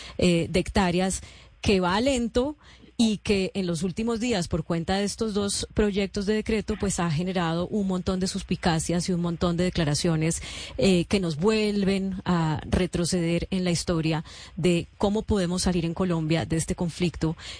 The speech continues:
que nos lleva a ser un país en el que buena parte de la tierra está en manos de pocas manos y hay muchas manos reclamando tierra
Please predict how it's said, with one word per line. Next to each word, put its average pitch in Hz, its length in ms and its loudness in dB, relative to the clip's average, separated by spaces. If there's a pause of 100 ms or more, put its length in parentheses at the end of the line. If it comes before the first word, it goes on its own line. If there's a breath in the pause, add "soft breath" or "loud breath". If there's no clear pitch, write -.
(100)
que 170 480 2
nos 180 220 0
lleva 170 400 0
a 180 80 -2
ser 160 180 -2
un 156 120 -2
país 170 480 2
en 180 100 0
el 151 160 -2
que 151 260 0 (320)
buena 190 360 2
parte 196 260 -2
de 208 40 0
la 202 100 0
tierra 180 420 0
está 156 220 0
en 156 80 0
manos 165 200 0
de 175 100 -2
pocas 165 300 0
manos 160 400 0
y 196 140 2
hay 160 280 0 (120)
muchas 233 380 2
manos 180 420 0
reclamando 156 640 2 (240 loud breath)
tierra 147 400 2